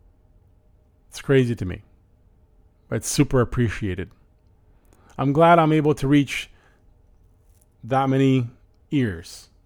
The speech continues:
all over the world. It's an accomplishment to me, 'cause I never, ever set that as a goal previously.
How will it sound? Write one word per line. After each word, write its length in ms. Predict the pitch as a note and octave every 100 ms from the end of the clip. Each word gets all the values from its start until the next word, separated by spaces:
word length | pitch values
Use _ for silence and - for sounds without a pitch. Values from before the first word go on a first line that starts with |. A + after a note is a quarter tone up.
| _ _
all 100 | B2+
over 160 | B2 A2+
the 80 | A2+
world. 360 | A2 G#2 F2+ - _ _ _ _ _ _ _ _ _ _ _ _ _ _ _ _ _
It's 120 | A#2+
an 80 | D#3+
accomplishment 800 | E3 F3 F3 F3+ - F3+ F3 - _ _ _ _ -
to 100 | C#3
me, 420 | C3 C#3+ G#3+ F3 _ _ _ _
'cause 160 | _ A#2
I 140 | A#2+
never, 400 | C3 C#3+ C3 G2+ - _ _
ever 600 | F3+ F#3+ E3+ D#3+ C3+ F2+ - _ _ _ _ _ _ _ _ _ _ _ _ - -
set 320 | - - C#3
that 100 | C#3+
as 180 | C3+ A#2
a 60 | A#2+
goal 220 | B2 A#2+
previously. 720 | - A2+ G#2 G2+ - -